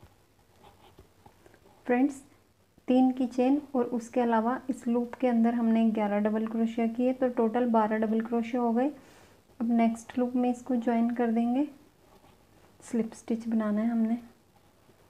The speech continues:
फिर से छः chain लेनी है और यहाँ पर back side से एक, दो, तीन, चार, पाँच, छः, six chain में इसको ज्वाइन कर देना है।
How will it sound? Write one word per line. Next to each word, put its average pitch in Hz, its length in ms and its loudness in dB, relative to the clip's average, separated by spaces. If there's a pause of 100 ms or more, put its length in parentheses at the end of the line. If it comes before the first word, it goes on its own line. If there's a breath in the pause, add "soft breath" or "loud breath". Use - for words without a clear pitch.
(520)
फिर 226 180 -4
से 247 180 -4
छः 247 300 -4
chain 247 320 2
लेनी 226 300 2
है 277 120 4 (3250)
और 226 140 2
यहाँ 226 360 4
पर 254 260 -2 (280)
back 220 300 -2
side 226 340 0
से 285 160 0 (840)
एक, 247 300 0
दो, 226 320 2 (180)
तीन, 233 340 2
चार, 226 360 -2
पाँच, 226 480 -4
छः, 196 360 -6
six - 380 -8 (120)
chain 233 220 0
में 226 200 4
इसको 226 320 -2
ज्वाइन 220 420 0
कर 220 180 0
देना 226 240 0
है। 262 120 -2